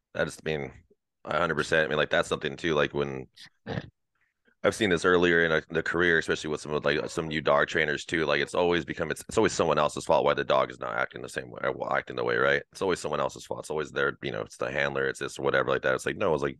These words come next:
you're, you're not communicating in a way that they understand. And a lot of re-, the re-, a lot of the reasons why you're not communicating, communicating in a way they understand and relating to them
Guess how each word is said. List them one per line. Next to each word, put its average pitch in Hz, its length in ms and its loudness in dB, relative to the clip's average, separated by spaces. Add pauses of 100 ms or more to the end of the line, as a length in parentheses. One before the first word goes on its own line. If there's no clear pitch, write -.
you're, 73 240 -6
you're 69 420 -2 (180)
not 76 240 -2
communicating 78 560 -4
in 69 120 -4
a 67 60 -2
way 69 160 0
that 65 140 -2
they 65 120 -2
understand. 65 540 -4 (320)
And 67 100 -10
a 78 40 -8
lot 82 140 2
of 76 120 -2
re-, 80 160 0
the 80 120 0
re-, 82 160 2
a 76 80 -4
lot 85 120 4
of 76 60 2
the 80 60 -2
reasons 71 220 -2
why 71 100 2
you're 67 120 2
not 80 180 2
communicating, 71 460 -4 (260)
communicating 76 320 -2
in 71 40 0
a 71 40 0
way 76 80 2
they 71 80 0
understand 71 380 0
and 67 100 -2
relating 73 360 2
to 71 100 -8
them 67 200 0